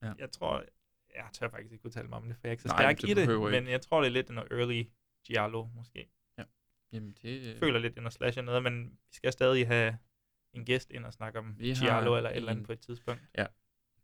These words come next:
Speaker 1: Vi har super mange idéer <laughs> til alle mulige ting og sager.
Speaker 2: Ja.
Speaker 1: Men, øh, ja. Jeg har jo også en ordre, der ligger nede i, i Føtexen og venter på mig, som, øh, inkluderer The Texas Chainsaw Massacre to.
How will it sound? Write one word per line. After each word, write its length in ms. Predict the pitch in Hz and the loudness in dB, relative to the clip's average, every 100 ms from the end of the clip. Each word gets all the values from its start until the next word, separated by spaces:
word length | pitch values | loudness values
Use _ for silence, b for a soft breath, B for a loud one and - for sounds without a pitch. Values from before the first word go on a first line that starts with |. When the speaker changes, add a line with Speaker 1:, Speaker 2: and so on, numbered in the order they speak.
| _ | _
Speaker 1:
Vi 100 | 120 | 0
har 240 | 135 135 | 4 4
super 420 | 120 - 185 120 | 4 2 2 2
mange 260 | 113 113 113 | 2 0 0
idéer 300 | 123 117 110 - - - | 4 4 4 0 -12 4
<laughs> 280 | 170 - - | 4 4 0
til 80 | |
alle 200 | - 120 | 4 6
mulige 260 | 120 120 113 | 6 4 2
ting 200 | - 117 | 0 -4
og 60 | 107 | -2
sager. 180 | 107 117 | 2 2
Speaker 2:
Ja. 80 | - b b b b b b | 2 b b b b b b
Speaker 1:
Men, 180 | 113 107 | 2 4
øh, 180 | 104 104 | 2 2
ja. 120 | - - - _ _ - | 2 0 -2 _ _ 4
Jeg 120 | 135 | 8
har 140 | 143 | 10
jo 80 | 127 | 8
også 180 | 131 147 | 8 6
en 40 | |
ordre, 260 | 143 123 107 | 6 6 4
der 100 | 110 | 4
ligger 300 | 113 131 117 | 6 6 4
nede 240 | 110 113 | 4 2
i, 260 | 110 107 107 - _ - | 2 -2 -4 -10 _ -8
i 320 | 110 107 113 - _ _ _ _ | -4 -4 -6 -12 _ _ _ _
Føtexen 440 | - 120 117 - 107 | -6 -4 -6 -8 -6
og 80 | 107 | -2
venter 200 | 117 123 | 0 2
på 120 | 113 | 2
mig, 120 | 107 - _ _ _ _ _ _ _ _ - | 0 -6 _ _ _ _ _ _ _ _ 0
som, 340 | - 110 110 | 4 4 4
øh, 180 | 107 107 - | 4 0 0
inkluderer 640 | 113 107 107 147 156 110 - _ _ _ 110 | -2 0 2 6 6 6 2 _ _ _ -2
The 140 | 117 | -2
Texas 420 | - 143 143 117 - | 0 0 0 -4 -6
Chainsaw 340 | 123 131 127 | -4 -4 -4
Massacre 360 | 117 123 117 - - | -4 -6 -8 -18 -4
to. 300 | 160 - | -4 -4